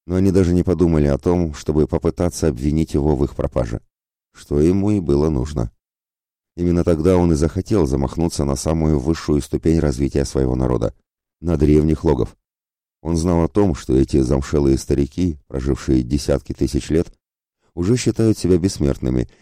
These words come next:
и приравнивают сами себя к богам. Но все было не так, и он хотел им показать правду. Да, они сильны и могущественны, но он сильнее. Вся их сила ничего не стоит перед силой смерти, ведь смерть может прийти даже к Богу,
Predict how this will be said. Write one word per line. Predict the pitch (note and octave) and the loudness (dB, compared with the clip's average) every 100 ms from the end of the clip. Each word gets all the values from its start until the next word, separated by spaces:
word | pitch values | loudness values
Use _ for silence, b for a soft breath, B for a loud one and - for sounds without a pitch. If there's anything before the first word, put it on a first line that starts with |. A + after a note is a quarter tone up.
| - | -12
и | - | -2
приравнивают | - B1+ D2 D2 D2 D2 C#2+ | 0 2 2 2 4 4 2
сами | - D2+ C#2+ | 2 0 0
себя | - C#2 D#2+ | -2 -2 -2
к | C2+ | 0
богам. | C2 D2 C#2 G#1 - _ _ _ _ _ - | -2 0 -2 -2 -12 _ _ _ _ _ -8
Но | E2+ | -6
все | D#2+ - | -2 0
было | D2 C2+ | 2 0
не | B1+ | 0
так, | - A1+ - _ _ _ _ | -4 -8 -12 _ _ _ _
и | - | -2
он | G#2+ F#2+ | 0 0
хотел | F#2 - F#2 | 0 2 2
им | E2 | 2
показать | D2+ D2 C#2 C2+ - | 0 -2 0 -2 -2
правду. | B1 G#1+ - - _ _ _ _ | -4 -4 -8 -14 _ _ _ _
Да, | B1+ D#2+ G#2 | -4 0 2
они | G2+ | 2
сильны | E2+ D#2+ D2+ F2 | 2 2 2 2
и | G2+ | 2
могущественны, | G2 C#2+ C#2 C#2+ - C#2+ C#2 C#2 _ _ | 0 -2 -2 -4 -4 -2 -2 -6 _ _
но | C2+ C#2 | -6 -4
он | C2+ | -2
сильнее. | D2 D#2+ F2 B1+ - _ _ _ _ _ _ _ | 0 2 2 0 -4 _ _ _ _ _ _ _
Вся | - F#2+ F2+ | 0 2 2
их | C#2+ | 0
сила | F#2 F#2+ F2+ | 2 4 4
ничего | E2+ E2+ F#2 E2+ | 4 2 2 2
не | F2+ E2 | 2 0
стоит | - F2 F2 - | 0 2 4 2
перед | E2 D#2+ - | 0 0 0
силой | D#2+ D#2 | 0 0
смерти, | - D2+ B1+ - A1 _ _ _ _ - | 0 -2 -4 -6 -14 _ _ _ _ -6
ведь | D2+ F2+ | 0 0
смерть | - F2 F2+ F2 E2+ | 0 0 2 2 0
может | E2 D#2 - | 0 0 0
прийти | D#2 D2+ F2+ | -2 0 0
даже | D#2 D2 D2 | 2 2 0
к | C2 | 0
Богу, | C#2 D2+ A#1+ | 0 2 0